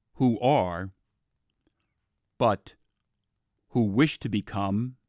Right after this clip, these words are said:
"Those, therefore, who wish to become rich fall into temptation," he says, "and into a snare, and many foolish and harmful desires, which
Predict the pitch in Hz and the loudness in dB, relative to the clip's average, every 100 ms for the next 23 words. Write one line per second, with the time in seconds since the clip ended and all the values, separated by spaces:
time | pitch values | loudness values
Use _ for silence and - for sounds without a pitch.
0 | _ _ _ _ _ _ _ _ _ _ | _ _ _ _ _ _ _ _ _ _
1 | _ _ _ _ - 120 117 101 135 147 | _ _ _ _ 0 2 2 4 4 4
2 | 127 113 110 110 120 135 - 117 104 - | 0 0 0 0 2 0 -4 -6 -4 0
3 | 117 107 - 98 147 95 - - _ - | 0 0 -2 0 2 2 -6 -20 _ -20
4 | _ _ - 139 196 196 165 156 147 - | _ _ 2 6 6 4 2 0 -2 -2
5 | 139 - 170 175 - 95 95 - 92 87 | -2 2 0 0 -2 -4 -4 -6 -8 -6
6 | 85 107 - _ _ _ - - 120 123 | -6 -10 -16 _ _ _ -20 -2 2 6
7 | 143 147 147 135 - 120 117 110 92 80 | 4 4 0 -2 -4 -2 0 0 -2 -8
8 | 82 _ _ _ _ _ _ _ - 87 | -16 _ _ _ _ _ _ _ -12 -8
9 | 90 101 95 - 120 123 127 117 - - | -4 0 -2 -2 0 4 2 0 -10 -14
10 | _ _ - 101 87 - 143 151 - 156 | _ _ -10 -8 -8 -2 4 4 2 -2
11 | 139 123 117 104 90 85 85 - _ - | -2 -2 0 0 -2 -6 -10 -16 _ -20
12 | _ - - 110 - | _ -20 -4 -4 -4